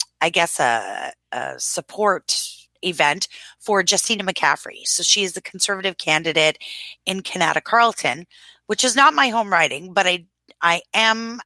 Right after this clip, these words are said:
uh, working really hard to make sure she's successful because who she's running against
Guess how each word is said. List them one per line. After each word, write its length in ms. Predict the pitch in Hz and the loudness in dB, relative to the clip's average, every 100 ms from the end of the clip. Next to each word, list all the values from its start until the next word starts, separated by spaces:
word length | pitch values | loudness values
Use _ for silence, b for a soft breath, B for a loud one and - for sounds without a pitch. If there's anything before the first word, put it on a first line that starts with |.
| - | 2
uh, 240 | 180 165 - | 4 2 -4
working 300 | 185 185 196 | -10 -10 -6
really 180 | 170 180 | -6 -2
hard 300 | - 175 - | -2 -2 -4
to 100 | 175 | -8
make 140 | - | -6
sure 160 | - 170 | -6 -4
she's 240 | - 151 | -4 -4
successful 680 | 151 - 220 247 - 160 B B B B B - | -8 0 0 0 -2 -4 B B B B B -6
because 680 | 226 - 311 311 202 240 - | -6 4 6 8 6 4 0
who 160 | 254 | -2
she's 260 | 240 233 196 | -2 -2 0
running 280 | 214 277 240 | 0 2 0
against 640 | 175 151 208 233 - - | 2 2 0 -6 -10 -10